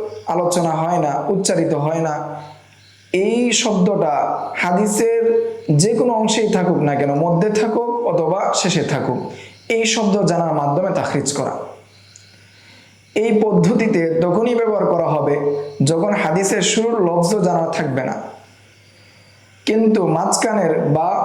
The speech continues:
শেষে থাকা একটা গরীব লফজ জানা থাকবে, তখন ওই শব্দের মাধ্যমে তাখরিজ করা যাবে। এই পদ্ধতিতে তাখরিজ করার বিখ্যাত কিতাব হলো আল মুআজামুল মুফরাস লি আলফাজিল হাদিসিন নাবাবী।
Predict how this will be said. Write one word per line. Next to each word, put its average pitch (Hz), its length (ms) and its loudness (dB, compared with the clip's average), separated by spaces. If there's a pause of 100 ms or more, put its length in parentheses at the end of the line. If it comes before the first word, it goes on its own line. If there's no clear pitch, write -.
(320)
শেষে 233 320 0
থাকা 208 220 0 (240)
একটা 180 300 -2 (680)
গরীব 220 320 0 (260)
লফজ 180 220 2 (140)
জানা 185 260 0
থাকবে, 147 320 0 (520)
তখন 180 240 0 (180)
ওই 175 80 2 (100)
শব্দের 170 400 0
মাধ্যমে 156 320 0 (100)
তাখরিজ 143 280 -2 (100)
করা 120 220 -2
যাবে। 135 180 -4 (760)
এই 220 140 0 (140)
পদ্ধতিতে 196 540 2 (260)
তাখরিজ 226 340 0 (100)
করার 175 220 0 (100)
বিখ্যাত 208 340 0 (120)
কিতাব 165 200 2 (100)
হলো 151 180 2 (600)
আল 180 80 2 (100)
মুআজামুল 214 540 0
মুফরাস 202 420 0 (500)
লি 170 60 4 (120)
আলফাজিল 214 640 0
হাদিসিন 185 520 0
নাবাবী। 143 340 0